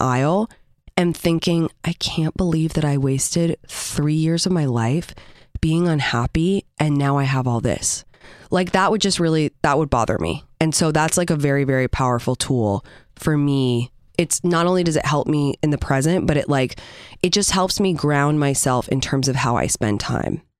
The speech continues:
I'm not saying that it's not difficult. Like I said, when you're working really hard and you're in a time of fucking stress, it's hard to be like,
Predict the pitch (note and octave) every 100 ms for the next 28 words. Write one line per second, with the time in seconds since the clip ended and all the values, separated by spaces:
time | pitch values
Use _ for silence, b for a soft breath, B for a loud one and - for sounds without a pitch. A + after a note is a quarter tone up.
0 | - - F#3+ A3+ G#3+ G#3 G#3 F#3 - E3+
1 | D#3 D#3+ D#3 C3 - D#3 F3+ F#3 F3 D#3
2 | C#3+ D3 D#3 D#3 C#3 C#3 E3+ D#3+ C#3 C#3+
3 | C#3 - B2 C3 D#3 - D#3+ D3 - C#3+
4 | C3+ - - - D3+ C#3+ C#3+ C#3 - -
5 | C3+ C3+ C#3 - A2+ A2+ C3 - E3 -
6 | E3 E3+ E3 D3+ C#3+ C#3+ C#3 C#3